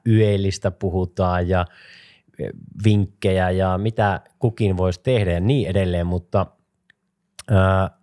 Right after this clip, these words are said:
mennään pidemmittä puheitta niin suoraan asiaan, mutta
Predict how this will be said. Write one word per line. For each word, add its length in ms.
mennään 640
pidemmittä 560
puheitta 680
niin 320
suoraan 840
asiaan, 800
mutta 460